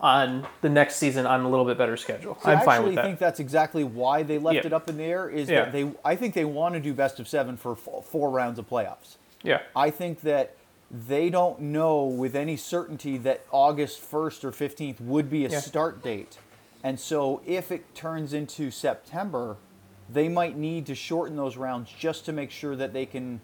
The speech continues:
Speaker 2: start the following season by January.
Speaker 1: The other thought that I had the other day, too, is if you go best of five for the first two rounds,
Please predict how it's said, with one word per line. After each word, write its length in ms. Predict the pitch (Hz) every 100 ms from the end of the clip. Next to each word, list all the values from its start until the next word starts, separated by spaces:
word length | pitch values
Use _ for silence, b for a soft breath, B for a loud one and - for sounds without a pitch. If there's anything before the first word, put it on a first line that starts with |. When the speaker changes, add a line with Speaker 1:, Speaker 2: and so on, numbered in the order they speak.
| -
Speaker 2:
start 360 | - - 139 131
the 80 | 135
following 400 | 143 139 131 117
season 400 | - 151 135 127
by 180 | 127
January. 520 | 110 131 127 110 98 - _ - b b b
Speaker 1:
The 100 | -
other 140 | 214 220
thought 260 | - 175
that 100 | 151
I 60 | 143
had 120 | 143
the 80 | 139
other 200 | 135 127
day, 160 | 147 135
too, 240 | 165 151
is 160 | 135 -
if 220 | 170 165
you 100 | 175
go 160 | 165 147
best 300 | 147 143 160
of 100 | 139
five 320 | 139 135 135
for 80 | 135
the 80 | 131
first 360 | - 135 -
two 140 | - 135
rounds, 600 | 120 120 127 175 -